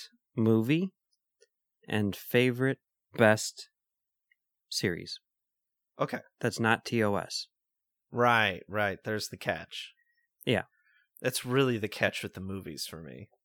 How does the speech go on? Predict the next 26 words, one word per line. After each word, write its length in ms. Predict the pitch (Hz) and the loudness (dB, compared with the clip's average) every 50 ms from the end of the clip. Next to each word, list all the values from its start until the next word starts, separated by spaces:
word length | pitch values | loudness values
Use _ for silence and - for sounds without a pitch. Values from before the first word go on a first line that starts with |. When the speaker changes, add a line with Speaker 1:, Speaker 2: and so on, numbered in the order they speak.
| _ _ _ _ _ _ _ | _ _ _ _ _ _ _
Speaker 1:
Oh, 200 | - 120 120 113 | -2 0 2 0
yeah, 180 | 95 92 - - - - _ | 0 -2 -4 -8 -14 -20 _
for 140 | _ - 113 | _ -6 -6
sure 240 | - - - - 85 | -6 -4 -6 -6 -6
with 140 | 85 85 - - | -6 -10 -10 -10
the 60 | - | -10
movies. 520 | 92 85 - - - - - - - - - - _ _ - _ _ _ - | -10 -8 -10 -12 -12 -12 -10 -8 -6 -8 -8 -10 _ _ -20 _ _ _ -12
<laughs> 440 | 165 165 160 165 165 156 131 - | -8 -6 -6 -4 -6 -4 -4 -2
More 260 | 165 120 135 139 131 131 | 2 6 6 8 8 8
than 140 | 123 139 123 | 8 6 6
anything 440 | 110 110 110 110 107 113 107 107 107 | 6 6 4 4 4 2 2 4 4
else, 320 | 101 92 90 85 - - | 4 4 2 2 0 -2
yes, 420 | 98 98 90 82 82 - - - - | 0 0 0 0 -2 -4 -8 -10 -8
the 60 | - | -6
movies, 480 | 90 95 98 92 82 82 82 82 82 - - - - _ _ _ _ _ | -4 -2 -2 -2 -2 -4 -6 -6 -8 -10 -12 -12 -14 _ _ _ _ _
for 120 | - - 101 | -2 -2 -2
sure. 320 | - - - - - - - _ _ _ _ _ _ _ _ _ _ _ _ _ _ _ _ _ _ _ _ _ _ _ | -2 -2 -4 -6 -6 -6 -10 _ _ _ _ _ _ _ _ _ _ _ _ _ _ _ _ _ _ _ _ _ _ _
Because 240 | - 113 - 131 123 | 2 4 6 6 6
Speaker 2:
Yeah, 120 | - 113 123 127 | 8 8 8 8
'cause 80 | 110 | 10
Speaker 1:
I, 20 | 120 | 10
I'll 60 | 135 | 8
Speaker 2:
we've 80 | - - | 8 6
Speaker 1:
say 160 | - 139 131 | 6 6 6
Speaker 2:
got 80 | 127 113 | 6 6
Speaker 1:
this, 280 | 110 107 92 - - | 6 4 4 0 -4